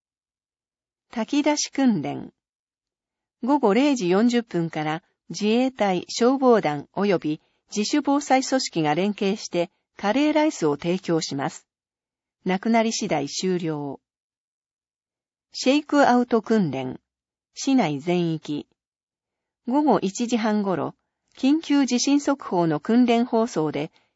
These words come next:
シェイクアウト訓練を実施します。緊急地震速報を見聞きしたら、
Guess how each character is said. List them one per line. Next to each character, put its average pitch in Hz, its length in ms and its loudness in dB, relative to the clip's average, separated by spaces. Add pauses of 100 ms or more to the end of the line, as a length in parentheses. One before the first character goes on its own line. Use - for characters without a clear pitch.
シ - 160 0
ェ 233 60 6
イ 285 60 0
ク 277 200 2
ア 269 80 4
ウ 254 80 0
ト 254 100 2
訓 254 260 4
練 160 200 0
を 139 100 -2
実 147 140 -6
施 156 200 -6
し - 140 -6
ま 139 140 -4
す。 - 180 -20 (920)
緊 294 240 2
急 294 260 4
地 247 140 0
震 262 220 2
速 254 220 -2
報 156 340 0
を - 120 -4
見 233 120 0
聞 - 160 -16
き 175 100 0
し - 140 -12
た 175 120 -4
ら、 147 200 -6